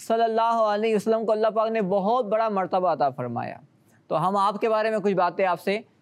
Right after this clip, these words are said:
share بھی کرتے ہیں تاکہ ہمارے دلوں میں آپ کی محبت مزید بڑھے۔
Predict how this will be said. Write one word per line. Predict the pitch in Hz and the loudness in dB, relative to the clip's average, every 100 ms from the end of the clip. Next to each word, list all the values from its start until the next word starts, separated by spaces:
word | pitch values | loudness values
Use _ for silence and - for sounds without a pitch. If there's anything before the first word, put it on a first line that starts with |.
| _ - | _ -18
share | - 170 202 | -4 0 2
بھی | 208 214 | 0 0
کرتے | 202 175 196 | 0 -2 -2
ہیں | 175 160 - _ _ | -2 -4 -12 _ _
تاکہ | 160 160 175 | -4 -2 -2
ہمارے | 165 165 180 | -2 -2 0
دلوں | 165 185 | 0 0
میں | 190 185 | 0 -2
آپ | 170 190 | -2 -2
کی | 170 | -4
محبت | 143 165 165 175 180 185 240 269 _ _ - | -2 -2 -2 -2 0 0 0 -4 _ _ -10
مزید | 151 170 156 220 190 | -4 -2 0 0 0
بڑھے۔ | 151 123 | -2 -2